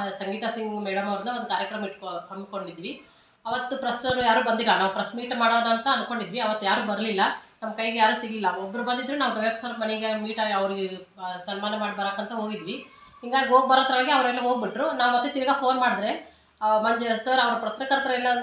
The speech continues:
ಸ-, ಫೋನ್ ಮಾಡಿದ್ರೆ, ಅವರು "ನಮ್ಮ ಕಚೇರಿಗೆ ಬರ್ರಿ, ಅಲ್ಲೇ ಮಾಡೋಣ ನಾವು ಕ-, ಕಾರ್ಯಕ್ರಮ" ಇಲ್ಲಿ ಬೇಡ ಅಂತಂದ್ರು. "ಇಲ್ಲ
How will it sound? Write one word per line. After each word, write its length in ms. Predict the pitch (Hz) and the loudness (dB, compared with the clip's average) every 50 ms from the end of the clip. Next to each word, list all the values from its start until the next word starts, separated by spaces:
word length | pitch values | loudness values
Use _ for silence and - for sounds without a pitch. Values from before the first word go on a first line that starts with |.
| 226 226 | -4 -4
ಸ-, 240 | 240 208 196 - - | -4 -4 -4 -4 -4
ಫೋನ್ 180 | 220 226 226 226 | -4 -2 0 0
ಮಾಡಿದ್ರೆ, 300 | 214 185 175 190 233 277 | 0 -2 -2 -2 -2 -2
ಅವರು 360 | 285 - 226 226 233 240 233 | -2 -4 -4 -4 -2 0 2
"ನಮ್ಮ 180 | 226 220 226 226 220 214 208 196 214 | 2 4 6 6 6 6 4 2 0
ಕಚೇರಿಗೆ 400 | 214 - 254 247 240 240 247 240 | -2 0 0 0 2 2 2 2
ಬರ್ರಿ, 300 | 226 226 226 214 226 220 | 2 2 2 2 2 2
ಅಲ್ಲೇ 240 | 208 202 220 226 | 2 2 2 2
ಮಾಡೋಣ 380 | 220 220 208 202 208 208 214 208 | 2 2 2 4 4 4 4 4
ನಾವು 140 | 202 202 196 | 2 0 -2
ಕ-, 200 | - 202 190 185 | -2 -4 -4 -2
ಕಾರ್ಯಕ್ರಮ" 440 | 190 190 196 196 214 208 196 196 202 202 202 202 - - _ _ _ _ 202 | -2 -2 -2 -2 -2 -2 -2 0 0 -2 -2 -4 -10 -18 _ _ _ _ -10
ಇಲ್ಲಿ 140 | 202 202 | -8 -8
ಬೇಡ 260 | 190 202 214 220 220 208 | -2 4 4 6 6 6
ಅಂತಂದ್ರು. 520 | 202 196 196 196 190 165 180 220 233 233 | 6 4 2 0 -2 -4 -4 -4 -6 -6
"ಇಲ್ಲ 140 | 233 226 247 | -6 -4 -4